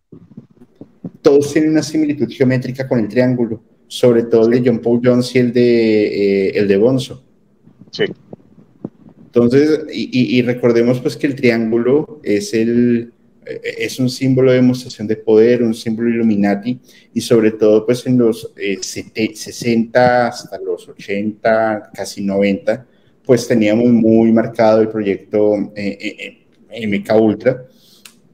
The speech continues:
Speaker 1: que si hacemos varias comparaciones, por ejemplo,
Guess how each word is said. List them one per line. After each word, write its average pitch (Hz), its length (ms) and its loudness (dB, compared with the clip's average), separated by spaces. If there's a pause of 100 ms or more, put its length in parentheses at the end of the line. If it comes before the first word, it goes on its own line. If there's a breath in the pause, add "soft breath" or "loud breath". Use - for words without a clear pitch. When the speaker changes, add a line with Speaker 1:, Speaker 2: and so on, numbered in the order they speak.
(880)
Speaker 1:
que 131 160 2
si 110 600 -4 (840)
hacemos 165 460 0
varias 175 260 0
comparaciones, 117 600 -6
por - 140 -12
ejemplo, 104 440 -10